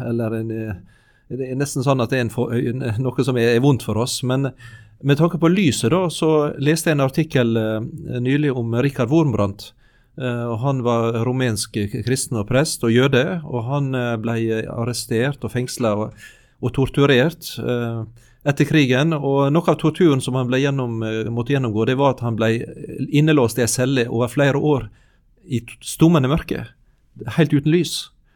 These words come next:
eh, og helt uten lyd. Slik at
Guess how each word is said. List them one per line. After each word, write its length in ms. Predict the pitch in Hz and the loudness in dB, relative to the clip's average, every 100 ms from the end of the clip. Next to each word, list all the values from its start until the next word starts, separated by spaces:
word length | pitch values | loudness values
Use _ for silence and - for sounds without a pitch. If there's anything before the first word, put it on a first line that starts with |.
| _ _ - | _ _ -4
eh, 160 | 127 | -2
og 300 | 131 131 127 | 0 -2 0
helt 160 | 165 160 | 2 4
uten 180 | 156 151 | 4 4
lyd. 240 | 185 117 - - _ _ _ _ _ _ 151 | 2 0 -4 -20 _ _ _ _ _ _ -12
Slik 240 | - 151 | 0 0
at 140 | 143 | 2